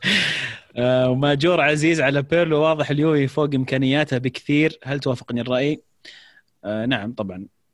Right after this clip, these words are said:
آه، النقطة الثانية، أسبوع هزيل بالدوري الإنجليزي واللاعبين ما حللوا رواتبهم إلا كتيبة بلسا أمتعونا. <laughs> حل رواتبك.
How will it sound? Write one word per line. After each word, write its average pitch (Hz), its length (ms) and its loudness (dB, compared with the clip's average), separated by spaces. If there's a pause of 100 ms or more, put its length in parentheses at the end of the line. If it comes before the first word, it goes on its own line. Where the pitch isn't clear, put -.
(220)
آه، 107 280 -6
النقطة 139 220 -2
الثانية، 147 300 -2
أسبوع 135 280 -4
هزيل 135 360 -2
بالدوري 120 360 -2
الإنجليزي 131 540 0
واللاعبين 120 460 0
ما 123 140 2
حللوا 127 360 0
رواتبهم 131 560 0
إلا 143 380 0 (320)
كتيبة 135 380 -2
بلسا 135 460 0
أمتعونا. 104 460 -4 (360)
<laughs> - 360 -20
حل 147 300 -2
رواتبك. - 720 -6